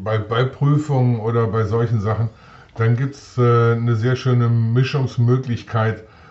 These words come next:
äh, die, die mir sehr gut gefällt, ist zum Beispiel Patchouli, Weihrauch, Limette, Ylang Ylang, Sandelholz. Und dann kann man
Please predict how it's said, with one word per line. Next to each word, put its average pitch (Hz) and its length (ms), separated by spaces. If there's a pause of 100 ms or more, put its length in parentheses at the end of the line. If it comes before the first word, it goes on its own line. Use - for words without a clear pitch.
(140)
äh, 110 320
die, 110 200
die 113 120
mir 117 200
sehr 104 160
gut 107 200
gefällt, 104 340
ist 101 180
zum 104 140
Beispiel 101 280
Patchouli, 104 720
Weihrauch, 101 600 (500)
Limette, 110 800 (420)
Ylang 123 280
Ylang, 120 520 (680)
Sandelholz. 139 1160 (640)
Und 143 120
dann 151 200
kann 175 240
man 151 320